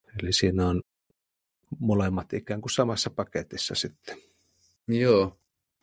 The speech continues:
Speaker 2: Sitten kommentaarissa mä haluan sanoa, että mä oon pyrkinyt, siis toki en ole yrittänyt sulkea omaa ääntä pois,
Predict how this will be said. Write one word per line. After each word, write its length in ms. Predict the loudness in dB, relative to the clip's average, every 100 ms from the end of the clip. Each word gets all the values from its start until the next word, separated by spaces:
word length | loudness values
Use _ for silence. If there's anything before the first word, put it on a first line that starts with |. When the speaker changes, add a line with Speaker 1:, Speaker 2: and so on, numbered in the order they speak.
| _ _ _ _
Speaker 2:
Sitten 200 | -10 -2
kommentaarissa 540 | 2 2 4 2 2 0
mä 60 |
haluan 140 | 0 0
sanoa, 320 | 2 4 4
että 140 | 2 -6 -20 _ -4
mä 280 | 2 2 4
oon 300 | 2 2 -4 -16 _ _ _ _ _ 2
pyrkinyt, 680 | 4 4 2 0 -2 -8 _
siis 300 | -6 -6 -6 -10 _ -4
toki 420 | 0 0 0 -4 _ -4
en 160 | 0
ole 80 | 2
yrittänyt 380 | 0 -2 -8 -4
sulkea 440 | -2 -2 0 0
omaa 440 | 0 0 -2 -4 -4
ääntä 460 | -2 0 0 -4 -8 _ _
pois, 480 | 2 4 4 0